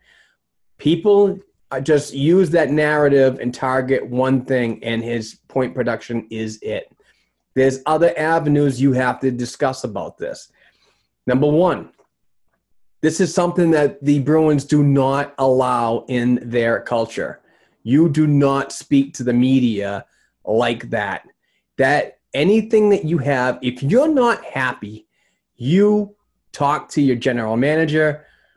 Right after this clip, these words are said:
the revolving door of Buffalo general managers that are going on right now, and that shit show that's going on up there, is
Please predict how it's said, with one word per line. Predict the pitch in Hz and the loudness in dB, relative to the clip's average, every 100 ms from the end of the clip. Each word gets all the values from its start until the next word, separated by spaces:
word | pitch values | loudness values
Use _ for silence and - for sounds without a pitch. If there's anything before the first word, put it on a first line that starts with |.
| _ _ _ _ _ _ _ - | _ _ _ _ _ _ _ -12
the | 139 139 | -2 2
revolving | 139 135 139 143 135 143 127 | 2 2 2 2 2 0 4
door | 135 139 143 | 4 6 4
of | 131 117 | 0 -2
Buffalo | 139 123 135 135 | -2 0 0 0
general | 135 127 127 127 | 0 0 2 2
managers | 123 123 123 120 | 2 0 0 0
that | 120 | 0
are | 120 | 2
going | 127 123 123 | 0 2 0
on | 127 135 | 0 2
right | 135 123 | 0 0
now, | 135 139 | 0 0
and | 123 123 | 0 0
that | 123 - | -4 -8
shit | - 139 | -6 -6
show | - 135 131 | -2 0 0
that's | 117 | -2
going | - 127 123 | -2 -2 0
on | 127 123 123 120 - - _ _ _ - | 0 0 -2 -4 -8 -20 _ _ _ -6
up | 131 - | -4 -2
there, | 143 143 151 151 147 _ _ _ _ _ _ _ _ | 2 4 4 2 0 _ _ _ _ _ _ _ _
is | 110 151 139 - | -2 0 0 -4